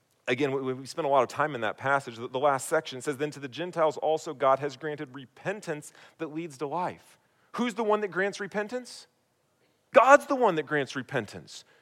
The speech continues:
So pray that earnestly that the Lord would send out laborers, but pray also earnestly that God would grant repentance to the people that you are trying to reach with the gospel. <laughs> This is such a great example here. Like, people wanna contrast, like,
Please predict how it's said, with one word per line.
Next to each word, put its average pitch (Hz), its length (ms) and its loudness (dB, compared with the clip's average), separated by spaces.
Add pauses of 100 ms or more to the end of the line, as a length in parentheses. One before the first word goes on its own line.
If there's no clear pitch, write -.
(320)
So 233 140 2 (180)
pray 254 260 10
that 247 140 -2 (220)
earnestly 262 420 2
that 196 80 -4
the 196 60 -4
Lord 208 200 2
would 180 160 0
send 202 220 2
out 170 200 8
laborers, 175 520 0 (200)
but 240 220 10
pray 233 220 6
also 226 600 8
earnestly 254 560 2 (120)
that 202 160 0
God 208 240 10
would 208 160 -8
grant 196 240 0
repentance 226 560 -2
to 180 80 -14
the 185 80 -6
people 214 280 -8
that 175 120 -2
you 226 240 -6
are 214 80 4
trying 214 240 -2
to 202 80 -14
reach 214 180 -14
with 208 80 -12
the 202 80 -12
gospel. 233 540 -4 (1400)
<laughs> - 60 -14 (340)
This 180 160 4
is - 40 -10
such 220 200 4
a 202 40 -8
great 208 200 6
example 180 420 2
here. 143 140 0
Like, 147 320 -2
people 202 240 -4
wanna 185 180 0
contrast, 170 500 -2
like, 143 160 2